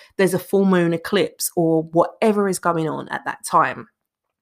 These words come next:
And the conversation that got me the most and was the instigator for me sharing this extended part of when elevating symptoms show up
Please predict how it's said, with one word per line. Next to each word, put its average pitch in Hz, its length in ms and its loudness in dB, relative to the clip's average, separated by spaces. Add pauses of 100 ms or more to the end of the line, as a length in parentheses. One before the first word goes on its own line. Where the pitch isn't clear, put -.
(760)
And 254 120 6
the 262 60 4
conversation 196 920 0
that - 220 -6
got 202 180 0
me 240 100 0
the 254 80 -2
most 202 580 -4 (240)
and 185 180 -2
was 180 120 -2
the - 200 -10
instigator 180 720 -2
for 175 140 -10
me 165 120 -4
sharing 262 480 0
this 160 160 -6
extended 156 540 -8
part 160 380 0
of 160 340 -2 (160)
when 208 300 2
elevating 175 600 -4
symptoms - 440 -8
show 165 280 -2
up - 340 -4